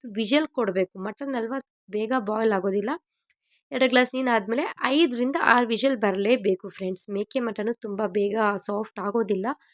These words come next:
ಆರು ವಿಷಲ್ ಬಂದಿದ್ದಾದಮೇಲೆ so ನೋಡಿ ನಮ್ಮ ಮಟನ್ ಯಾವ ಥರ ಬಂದಿದೆ ಅಂತ. ವಾವ್, ಸೂಪರಾಗಿ ಬಂದಿತ್ತು, ಸ್ಮೆಲ್ ಮಾತ್ರ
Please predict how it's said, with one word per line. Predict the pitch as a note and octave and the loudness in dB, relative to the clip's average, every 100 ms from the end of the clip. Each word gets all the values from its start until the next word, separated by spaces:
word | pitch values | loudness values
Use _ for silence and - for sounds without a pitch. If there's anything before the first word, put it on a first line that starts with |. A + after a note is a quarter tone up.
| - - - | -20 -20 -6
ಆರು | A3 A#3 A#3+ | 0 2 4
ವಿಷಲ್ | A3 C4 A#3 | 4 2 2
ಬಂದಿದ್ದಾದಮೇಲೆ | G3+ G#3+ C4+ G3+ G#3+ G#3 G#3+ A#3 | -2 -2 -2 -4 -6 -6 -4 -4
so | - G3+ | -2 -4
ನೋಡಿ | G3 A#3 | -2 -2
ನಮ್ಮ | G#3+ G3+ G3+ | -2 -2 -2
ಮಟನ್ | F#3+ A#3 A3 G3 | -4 -4 -4 -2
ಯಾವ | G3 B3 | -4 -4
ಥರ | B3 A3+ | -6 -4
ಬಂದಿದೆ | G3+ G3+ G3 G3 | -4 -2 -2 -2
ಅಂತ. | F#3+ A#3+ | -2 -2
ವಾವ್, | G#3 G#3 F#3+ | 0 0 0
ಸೂಪರಾಗಿ | - G3+ - G3+ G#3 G3+ | -6 -16 -10 -6 -4 -4
ಬಂದಿತ್ತು, | F#3+ F#3 - F#3+ | -6 -6 -8 -8
ಸ್ಮೆಲ್ | - G3 G3+ B3 | -6 -4 -2 0
ಮಾತ್ರ | G#3+ F#3+ | 0 0